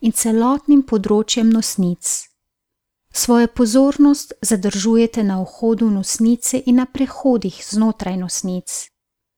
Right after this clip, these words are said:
Dih teče preko tega območja in vi se ga zavedate. Ker je območje, na katerem delate, majhno, boste opazili, da postaja vaš um bolj in bolj oster, bolj in bolj subtilen,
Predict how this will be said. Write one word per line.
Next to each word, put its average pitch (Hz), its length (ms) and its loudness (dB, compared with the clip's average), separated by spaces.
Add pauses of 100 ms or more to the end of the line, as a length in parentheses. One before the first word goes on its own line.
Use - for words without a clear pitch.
(220)
Dih 240 360 2 (400)
teče 208 440 -2 (100)
preko 190 260 -4
tega 190 320 0
območja 262 680 2 (400)
in 277 220 8
vi 202 120 0
se 233 160 -2
ga 196 140 2
zavedate. 185 720 -2 (800)
Ker 269 160 4
je 269 100 6
območje, 254 600 4
na 196 80 -4
katerem 208 520 -2
delate, 202 460 0
majhno, 196 680 -4 (160)
boste 226 320 0
opazili, 233 640 2
da 220 140 0
postaja 220 680 -4
vaš 196 320 -6
um 220 340 2
bolj 277 240 4
in 262 120 8
bolj 240 220 2
oster, 185 520 -6 (400)
bolj 220 320 4
in 254 100 8
bolj 247 220 4
subtilen, 185 680 -4